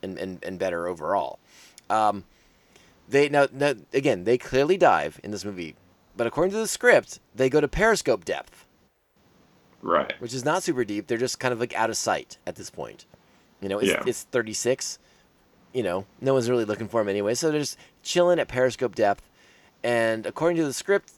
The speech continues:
Speaker 1: the screenplay, and the Marvel comic adaptation, this is when Indy, uh, lashes the whip around the periscope and just kind of hangs out. <laughs>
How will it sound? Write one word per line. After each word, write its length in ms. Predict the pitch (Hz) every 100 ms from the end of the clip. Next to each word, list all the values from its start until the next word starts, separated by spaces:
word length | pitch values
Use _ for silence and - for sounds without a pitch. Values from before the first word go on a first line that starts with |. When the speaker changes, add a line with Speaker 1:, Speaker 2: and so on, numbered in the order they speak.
| _ _ _ _ _
Speaker 1:
the 60 | 117
screenplay, 720 | 113 170 175 147 143 131 127 _ _ _ _ -
and 120 | 117
the 40 | 120
Marvel 280 | 135 165
comic 340 | 156 143 135 131
adaptation, 640 | 120 113 110 101 104 101 _ _ _ _
this 160 | - 131
is 60 | 156
when 160 | 147 -
Indy, 520 | 185 202 143 117 113 - _ _ _
uh, 240 | 104 113 98
lashes 580 | 110 123 160 - 165 131
the 80 |
whip 240 | 127 123 -
around 380 | 113 120 131 160
the 80 | 151
periscope 640 | 120 98 90 - 80 80 - _ _ _ _ _ _ -
and 120 | 117
just 140 | 117 -
kind 240 | 127 120
of 260 | 117 104 - _ _ _ _ _ _ _ _ _ _ _ -
hangs 260 | 113 120 113
out. 260 | 98 67
<laughs> 40 | -